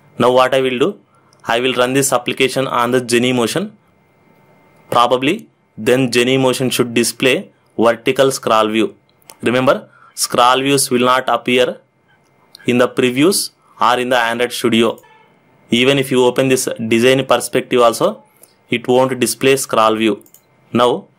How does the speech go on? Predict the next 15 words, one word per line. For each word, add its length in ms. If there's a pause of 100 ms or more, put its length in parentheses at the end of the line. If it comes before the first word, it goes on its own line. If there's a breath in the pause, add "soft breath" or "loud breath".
(320 soft breath)
let 240
me 140
run 160
this 180
application 600 (360)
on 260
Genymotion. 720 (1300)
Now 320 (540)
let 200
me 140
run 200
the 60
application. 640 (2000)
Select 480
Genymotion 760